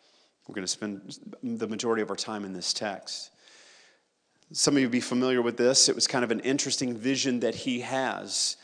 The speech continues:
And this kind of paints a picture. The first part of this vision paints a picture of the state of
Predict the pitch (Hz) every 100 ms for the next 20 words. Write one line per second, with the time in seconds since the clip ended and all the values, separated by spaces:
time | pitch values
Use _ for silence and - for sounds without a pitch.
0 | - - - 107 123 - - 151 151 -
1 | - 147 143 147 160 - 123 110 - 143
2 | - - 156 165 143 127 - 127 131 131
3 | 123 135 135 - - 165 156 - 131 131
4 | 123 113 - - - 165 165 165 - -
5 | - - _ _ - 127